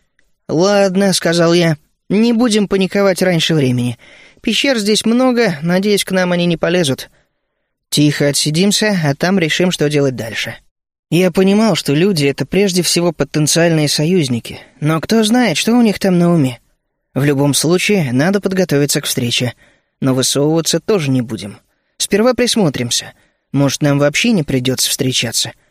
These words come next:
Отсидимся, они пойдут своей дорогой, а мы своей. Но мои ожидания не оправдались. Спустя час, когда мы уже думали, что нас не заметят,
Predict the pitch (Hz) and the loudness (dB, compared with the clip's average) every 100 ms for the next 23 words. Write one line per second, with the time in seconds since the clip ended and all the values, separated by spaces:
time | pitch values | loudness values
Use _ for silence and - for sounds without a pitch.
0 | _ _ 247 - 269 180 180 180 202 175 | _ _ -4 -2 0 2 2 0 -4 -6
1 | - 147 160 151 143 127 135 123 151 220 | -2 -2 0 0 0 0 -2 0 0 2
2 | 262 269 247 254 - _ _ 208 226 247 | 2 2 2 0 -2 _ _ -2 2 2
3 | 269 - 131 120 120 - _ _ _ _ | 2 0 -2 -2 -4 -8 _ _ _ _
4 | _ _ _ _ _ 139 151 170 180 190 | _ _ _ _ _ -4 -2 0 2 2
5 | 175 180 185 175 160 160 156 - 170 160 | 0 0 2 2 2 2 0 -2 -2 -2
6 | 120 110 - - _ - - 151 - 170 | -4 -4 -8 -10 _ -10 -2 -2 0 -2
7 | - 208 - 143 151 160 156 151 160 180 | 0 0 0 -2 0 2 2 0 2 2
8 | 165 151 - 151 160 - 151 151 175 214 | 2 0 -2 -2 -2 0 0 2 2 0
9 | 220 196 | -2 -4